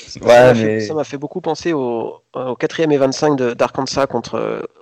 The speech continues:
Speaker 2: euh, Ole Miss il y a, en deux mille quinze, euh, où là, pour le coup, ça se termine, euh, enfin, il y a pas, il y a le, l'action compte, mais c'est vrai que c'était à peu, à peu, à peu près le,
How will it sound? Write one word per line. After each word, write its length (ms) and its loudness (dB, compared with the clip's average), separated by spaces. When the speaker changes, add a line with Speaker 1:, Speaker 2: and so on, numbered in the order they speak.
Speaker 2:
euh, 200 -4
Ole 140 4
Miss 280 0
il 60 -4
y 20 0
a, 180 0
en 120 -2
deux 100 0
mille 160 -2
quinze, 340 2
euh, 360 4
où 160 2
là, 120 6
pour 100 0
le 60 2
coup, 120 -2
ça 120 -2
se 80 -8
termine, 260 4
euh, 240 4
enfin, 160 -4
il 80 -4
y 20 -4
a 40 -2
pas, 160 0
il 60 -2
y 40 -2
a 220 0
le, 240 -2
l'action 420 0
compte, 400 0
mais 120 0
c'est 120 0
vrai 60 6
que 60 0
c'était 240 0
à 80 0
peu, 180 -8
à 60 0
peu, 160 -2
à 80 4
peu 120 0
près 100 2
le, 140 2